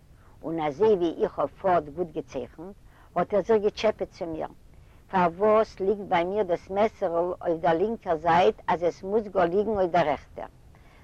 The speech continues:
דער פאר האט ער מיר געגעבן א דריי, וואס דאס מיינט נישט קושע. און דאס איז נאך געווען מיט חסד, ווייל אלע אנדערע יידישע יינגלעך האבן באקומען צוויי. שלעכט.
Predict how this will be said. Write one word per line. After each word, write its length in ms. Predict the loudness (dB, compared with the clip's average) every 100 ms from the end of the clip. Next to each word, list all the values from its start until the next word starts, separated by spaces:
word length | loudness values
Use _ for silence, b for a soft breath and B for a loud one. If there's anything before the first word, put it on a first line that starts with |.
| -2
דער 120 | -2 0
פאר 180 | 2 4
האט 200 | 4 2
ער 60 |
מיר 120 | 2 2
געגעבן 540 | 0 0 2 2 2
א 80 | 2
דריי, 400 | 2 2 2 0 -6 -20 b b b -4
וואס 180 | -2 -2
דאס 420 | 2 2 2 -2
מיינט 300 | 0 2 0 -4
נישט 260 | -8 -6 -4
קושע. 360 | -4 -4 -6 -8 -16 b b b -10
און 120 | -8
דאס 280 | -2 -2 -2
איז 120 | -2
נאך 140 | -2 0
געווען 300 | 0 0 2
מיט 160 | 0 -2
חסד, 420 | -2 -2 0 -2 -2 b b b 0
ווייל 160 | 0 0 2
אלע 340 | 4 4 2 2 2
אנדערע 300 | 2 2 0
יידישע 520 | 0 0 0 0 -2
יינגלעך 480 | -2 0 2 0 -2
האבן 140 | -4
באקומען 400 | -4 -4 -4 -4 -6
צוויי. 400 | -8 0 0 0 -6 -20 -20 -20
שלעכט. 420 | -6 -2 -2